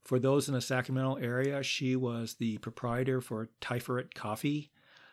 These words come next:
Uh, you might notice in, that's in the East Sacramento area. Uh, she's got a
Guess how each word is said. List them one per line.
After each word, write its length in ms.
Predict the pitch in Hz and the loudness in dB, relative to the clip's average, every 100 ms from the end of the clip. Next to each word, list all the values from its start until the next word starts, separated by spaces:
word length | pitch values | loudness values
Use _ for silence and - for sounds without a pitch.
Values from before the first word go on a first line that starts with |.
| _ _ 131 | _ _ -10
Uh, 80 | |
you 140 | 131 127 | -4 -2
might 180 | 131 131 | 0 0
notice 340 | 131 135 131 | 2 2 2
in, 180 | 131 123 | -2 -2
that's 240 | - 120 - | -4 -4 -4
in 60 | |
the 100 | 120 | -6
East 280 | - 135 127 | -2 -2 -2
Sacramento 560 | - 127 131 117 117 135 | -2 -4 -2 -2 -2 -2
area. 560 | 156 131 139 143 147 147 - _ _ _ - | -2 0 0 0 -2 -6 -12 _ _ _ -18
Uh, 300 | - - - 175 - | -14 -12 -12 -12 -6
she's 240 | - 127 | -2 -2
got 240 | - 123 | -2 -2
a 180 | 117 107 | -2 -4